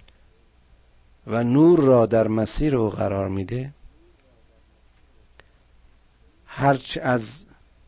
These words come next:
فکر و اندیشه بشر تراوش می‌شود، که مایه کتاب هاست، خواه نخواه ریشه در این کتاب دارد.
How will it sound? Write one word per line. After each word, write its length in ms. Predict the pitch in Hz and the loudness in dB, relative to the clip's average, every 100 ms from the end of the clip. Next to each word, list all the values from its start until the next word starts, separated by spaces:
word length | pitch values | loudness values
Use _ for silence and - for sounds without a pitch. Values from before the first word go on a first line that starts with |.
| _ _ _ _ _ - - | _ _ _ _ _ -8 4
فکر 440 | 151 147 135 131 | 4 4 2 2
و 100 | 139 | 0
اندیشه 880 | - 131 127 127 127 117 - 185 202 | 0 0 2 2 0 0 2 4 4
بشر 460 | 160 131 - 123 110 | 4 2 2 0 0
تراوش 720 | - 113 110 104 98 92 - | 0 0 2 0 -2 -6 -8
می‌شود، 500 | 95 98 95 110 120 _ _ _ _ _ _ _ _ _ _ _ _ _ _ _ _ _ _ _ - | -8 -6 -6 -6 -8 _ _ _ _ _ _ _ _ _ _ _ _ _ _ _ _ _ _ _ -18
که 120 | - | -10
مایه 520 | 110 107 107 101 104 98 | -6 -4 -2 -4 -4 -6
کتاب 480 | - 95 101 95 | -10 -8 -6 -4
هاست، 520 | - 113 127 - - - _ _ _ _ _ _ _ _ _ _ _ _ _ _ _ _ | -4 -6 -10 -14 -20 -20 _ _ _ _ _ _ _ _ _ _ _ _ _ _ _ _
خواه 360 | - 117 101 90 | -14 -6 -6 -6
نخواه 540 | 101 90 104 101 98 - - _ _ _ _ _ _ _ _ _ _ _ _ | -8 -8 -8 -8 -8 -12 -20 _ _ _ _ _ _ _ _ _ _ _ _
ریشه 400 | 113 101 98 - | -10 -8 -6 -4
در 180 | 107 104 | -2 -2
این 220 | 101 131 | -4 -6
کتاب 380 | 135 - 143 127 | -6 -6 -6 -6
دارد. 440 | - 90 95 - | -8 -8 -10 -16